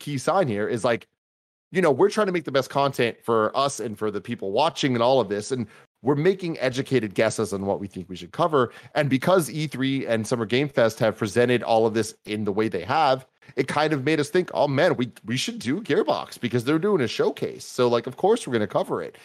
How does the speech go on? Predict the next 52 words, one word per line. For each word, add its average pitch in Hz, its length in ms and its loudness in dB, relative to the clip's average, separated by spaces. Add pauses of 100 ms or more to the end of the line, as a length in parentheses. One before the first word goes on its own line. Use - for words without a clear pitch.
(200)
And 160 200 2
we 175 120 -2
would, 202 160 -6
in 151 240 -6
other 156 240 0
years, 139 300 2
wouldn't 139 300 2
have 180 100 0
covered 180 340 2
Guerrilla, 90 340 -4
wouldn't 147 320 0
have 185 100 -2
covered 190 320 0
Day 110 160 0
of 85 80 -4
the 87 80 -10
Devs, 92 400 -6
wouldn't 160 200 -2
have 190 80 -4
covered 190 280 2
these 120 120 -4
things. 110 200 -2
But 123 200 0 (240)
because 180 500 0
of 143 80 -8
this 135 140 -2
presentation, 110 540 -2
we 92 180 -10
are. 101 380 -2
And - 120 -18 (100)
I 117 100 2
think 143 160 -2
that's 143 140 -2
a 135 40 -14
key 160 180 -6
thing 147 180 -4
to, 110 140 -2
to 107 480 2
keep 139 180 -2
in 113 80 -2
mind 123 320 2
as 101 160 -2
we 107 100 -2
look 120 200 2
at 104 280 0 (240)
tomorrow. 113 520 0 (560)
Xbox 139 400 0
Bethesda, 123 560 0 (480)
we 120 100 -6
got 160 220 2
high 160 160 2
hopes, 202 460 -2